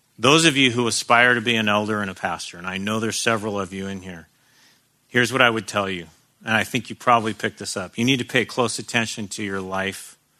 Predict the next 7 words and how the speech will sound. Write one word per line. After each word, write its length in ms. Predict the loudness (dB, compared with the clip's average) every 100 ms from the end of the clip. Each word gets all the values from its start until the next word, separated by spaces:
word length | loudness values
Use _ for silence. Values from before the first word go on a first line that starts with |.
| _ _ -10
and 120 | -8
to 120 | -6
your 140 | -6 -6
doctrine. 460 | -8 -10 -16 -20 _ _ _ _ _ _ _ _ _ _ _ _ _ _
Hear 600 | -6 2 6 6 4 0 _ _
the 120 | -6 -2
word 500 | 0 2 2 0